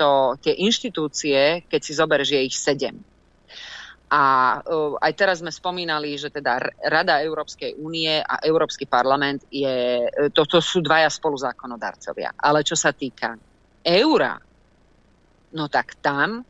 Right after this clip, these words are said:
rozhoduje E C B čka. E C B čka má vlastnú právnu subjektivitu. Ona, e, v otázkach týkajúcich sa eura rozhoduje sama.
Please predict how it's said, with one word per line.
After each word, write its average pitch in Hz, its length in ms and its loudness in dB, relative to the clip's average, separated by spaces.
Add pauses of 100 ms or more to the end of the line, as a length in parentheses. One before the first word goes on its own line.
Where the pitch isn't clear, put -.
(680)
rozhoduje 143 560 -2
E 131 160 -2
C 208 160 -2
B 135 160 0
čka. - 320 -8 (480)
E 160 160 0
C 143 240 0
B 135 80 2
čka 147 240 2
má 127 160 2
vlastnú 156 880 0
právnu 135 560 -4 (160)
subjektivitu. 170 880 -4 (560)
Ona, 127 320 2
e, - 20 -8 (140)
v 123 280 -6 (440)
otázkach 180 1040 2 (640)
týkajúcich 165 560 -2
sa - 160 -4
eura 135 480 0
rozhoduje 147 640 -2
sama. 160 480 -2